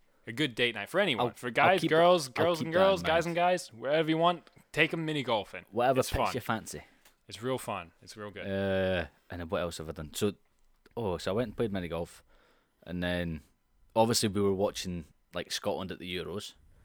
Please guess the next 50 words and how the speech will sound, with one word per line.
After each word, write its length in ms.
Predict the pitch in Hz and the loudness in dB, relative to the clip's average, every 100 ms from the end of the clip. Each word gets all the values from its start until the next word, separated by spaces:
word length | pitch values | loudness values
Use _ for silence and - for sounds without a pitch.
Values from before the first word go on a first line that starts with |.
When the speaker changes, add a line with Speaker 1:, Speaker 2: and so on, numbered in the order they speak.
| - 113 | -20 -18
Speaker 1:
Mm-hmm. 400 | 101 98 - 101 | -16 -16 -12 -6
Speaker 2:
Uh, 520 | 92 87 85 82 80 | -4 -4 -4 -4 -6
so 180 | - 90 | -8 -4
we 100 | 113 | 0
Speaker 1:
Yeah, 180 | 107 104 | 2 0
Speaker 2:
went 100 | 101 | -2
Speaker 1:
that's, 260 | 120 - | -6 -6
Speaker 2:
to 440 | 95 90 85 82 80 | -4 -4 -2 -4 -6
Speaker 1:
that's 120 | 135 | -8
been 180 | - 139 | -4 -2
a 60 | 123 | -2
little 180 | 127 | -2
bit 80 | 113 | 0
Speaker 2:
that 80 | 110 | 2
Speaker 1:
of 80 | 98 | 2
a 20 | |
Speaker 2:
was 80 | - | 2
Speaker 1:
sad 240 | 113 110 | 2 2
Speaker 2:
a 40 | 98 | 0
Speaker 1:
one, 120 | 90 | -8
hasn't 260 | 92 95 | -8 -8
it? 160 | 113 135 - - | -8 -10 -14 -8
Speaker 2:
That 140 | 113 95 | -2 -2
was 100 | 82 | -2
a 60 | |
tough 340 | - 98 85 87 | -8 -8 -8 -8
one. 140 | 80 - _ 104 | -10 -12 _ -4
I've 180 | 113 | -4
never 300 | 113 123 127 | -2 0 2
Speaker 1:
I 60 | 127 | 2
Speaker 2:
been 80 | 110 | 2
Speaker 1:
can't 220 | 175 165 | 2 2
Speaker 2:
more 280 | 110 107 85 - _ _ _ _ _ _ - | 2 0 -2 -8 _ _ _ _ _ _ -6
hyped 400 | 107 110 - 90 | -4 -4 -4 -6
up. 160 | - _ | -6 _
That 220 | 107 117 - | -4 -2 -2
Scotland-Croatia 800 | - 131 127 - 110 107 104 87 | 0 0 -2 -4 -2 0 -2 -4
game, 240 | 85 76 _ _ _ _ - | -6 -10 _ _ _ _ -4
uh, 160 | 95 87 | 0 2
we 80 | 101 | 2
all 120 | 101 | 2
watched 280 | 101 101 - | 2 -2 -4
it 120 | 98 | -6
at 60 | 87 | -4
Shelley's, 520 | 95 90 87 85 - | -4 -2 -4 -6 -8
and 360 | - 90 87 - - | -6 -6 -6 -10 -4
I've 240 | 101 107 | -2 -2
never 300 | 98 110 117 | -2 -4 -2
celebra-, 500 | 113 - 110 101 85 - - - | -4 -2 0 -2 -4 -14 -18 -18
so 320 | - 123 107 | -2 2 2